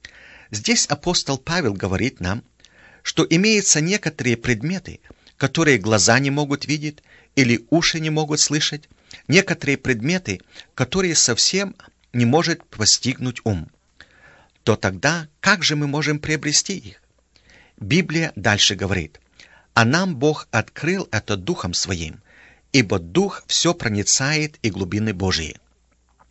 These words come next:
Этот стих иногда употребляется во время похорон. Проповедник указывает, что умерший человек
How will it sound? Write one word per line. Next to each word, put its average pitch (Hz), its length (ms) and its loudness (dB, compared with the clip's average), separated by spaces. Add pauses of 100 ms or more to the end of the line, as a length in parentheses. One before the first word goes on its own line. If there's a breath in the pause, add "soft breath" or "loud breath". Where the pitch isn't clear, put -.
(880 loud breath)
Этот 214 300 4
стих - 380 0
иногда 135 400 2
употребляется 127 960 0
во 101 100 0
время 127 300 0
похорон. 104 500 -4 (880 loud breath)
Проповедник 135 640 2
указывает, 127 720 0 (360 soft breath)
что - 420 0
умерший 175 400 2
человек 104 640 0